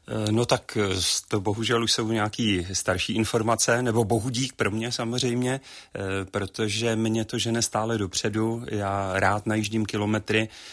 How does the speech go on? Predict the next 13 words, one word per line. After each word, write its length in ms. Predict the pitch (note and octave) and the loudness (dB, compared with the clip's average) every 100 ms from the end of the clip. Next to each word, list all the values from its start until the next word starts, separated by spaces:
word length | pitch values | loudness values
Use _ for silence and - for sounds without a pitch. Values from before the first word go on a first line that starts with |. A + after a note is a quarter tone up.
| - - | -20 -10
Eh, 280 | G2 F2+ F2+ | -4 -4 -2
mnozí 320 | G2 F#2+ G2+ | -2 -2 -2
kamarádi 480 | F#2+ G2 G2 F#2+ F#2+ | 0 0 2 0 -2
si 140 | - | -4
ze 120 | G2+ | -2
mě 160 | G2+ G2+ | -2 -2
dělali 220 | G2+ G2+ | -2 -2
legraci, 460 | G2 F#2+ G2+ G2 G#2 | -2 -2 -4 -2 -2
že 100 | G2 | -2
jsem 160 | - G#2 | -2 -2
takový 260 | G2 G#2 | -2 0
lovec 440 | G2+ A2+ G2+ F#2+ - | 2 4 4 2 -2
kilometrů, 680 | - G#2 G#2+ G#2 - A#2+ | 0 0 2 0 0 -2